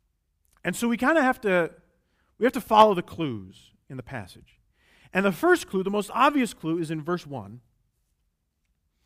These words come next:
Um, when it says the word offering in verse one, so when someone brings a grain offering to the Lord, his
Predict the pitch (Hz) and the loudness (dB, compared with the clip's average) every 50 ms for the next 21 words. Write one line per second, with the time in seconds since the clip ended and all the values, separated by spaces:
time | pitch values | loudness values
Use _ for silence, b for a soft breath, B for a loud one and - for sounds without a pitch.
0 | b b b b b b b b b b - 147 147 143 139 135 - _ _ _ | b b b b b b b b b b -8 -6 -6 -6 -6 -8 -12 _ _ _
1 | _ _ _ _ _ _ _ _ _ _ _ _ _ _ _ _ _ _ _ _ | _ _ _ _ _ _ _ _ _ _ _ _ _ _ _ _ _ _ _ _
2 | _ - 160 165 220 320 330 - - - 240 214 214 196 165 - 175 156 170 175 | _ -10 -4 -2 0 0 0 -2 -2 0 2 2 2 0 -2 -8 -8 -4 -2 -2
3 | 165 165 - - 156 156 143 - - 123 98 90 - _ _ _ _ _ _ _ | -4 -4 -4 -4 -4 -4 -4 -6 -10 -18 -18 -18 -20 _ _ _ _ _ _ _
4 | _ _ _ _ _ _ _ _ _ _ _ - 147 139 147 160 151 - 151 127 | _ _ _ _ _ _ _ _ _ _ _ -14 -10 -4 -4 -4 -4 -4 -10 -12
5 | 104 101 - 151 131 143 147 - 208 208 208 196 180 180 165 147 139 123 139 156 | -12 -10 -10 -10 -8 -8 -8 -6 -6 -6 -4 -4 -4 -4 -4 -4 -8 -6 -4 -4
6 | 160 165 180 185 165 156 165 160 - 165 147 160 143 147 139 131 131 123 123 120 | -4 -4 -4 -2 0 0 0 0 -2 -12 -12 -10 -10 -8 -6 -6 -8 -8 -10 -12